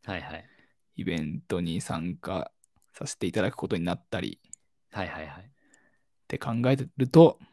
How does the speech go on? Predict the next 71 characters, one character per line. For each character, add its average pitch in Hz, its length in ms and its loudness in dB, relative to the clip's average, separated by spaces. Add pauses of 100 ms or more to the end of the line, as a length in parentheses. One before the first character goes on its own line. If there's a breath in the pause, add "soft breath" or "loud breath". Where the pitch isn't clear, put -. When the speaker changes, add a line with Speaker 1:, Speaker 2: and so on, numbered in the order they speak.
Speaker 2:
も 117 100 -2
う 117 40 0
ち 131 60 -2
ょ - 20 0
っ - 20 -4
と 110 120 -6
ち - 80 -6
ゃ 107 60 -2
ん 104 60 -4
と 107 80 -4
や 95 80 -2
っ - 20 -8
た - 140 -8
方 - 80 -2
が 78 80 -2
い 73 40 0
い - 20 -6
の 73 100 -6
か 131 80 -2
な 147 140 6
と - 100 -2
思 - 100 -4
っ - 20 -10
て - 180 -16
ね。 - 320 -8 (240)
Speaker 1:
そ - 440 0
う 101 40 0
で 78 60 -4
す - 180 -10
ね。 95 280 -14 (180 loud breath)
<laughs> - 160 -20
確 - 260 2
か - 60 2
に、 135 100 0
Speaker 2:
は - 40 -20
い。 - 40 -20
Speaker 1:
ち - 80 4
ゃ 139 60 6
ん 143 60 0
と 147 100 2
し 143 80 -2
た 156 100 6
ポ 143 120 0
ッ 139 60 -4
ド 139 120 0
キ 143 80 4
ャ 143 40 4
ス 139 80 -6
ト 107 60 6
は 95 40 4
ち - 100 -4
ゃ 117 40 -2
ん 117 80 -8
と 123 140 2
エ 113 80 4
ス 110 100 0
エ 120 80 4
ヌ 120 80 0
エ 120 40 0
ス 117 80 -2
が 85 80 -2
運 95 100 -6
用 98 100 -2
さ 101 120 0
れ 98 60 -2
て - 80 -10
ま 98 100 -4
す - 80 -10
か - 80 -8
ら - 80 -12
ね。 - 140 -14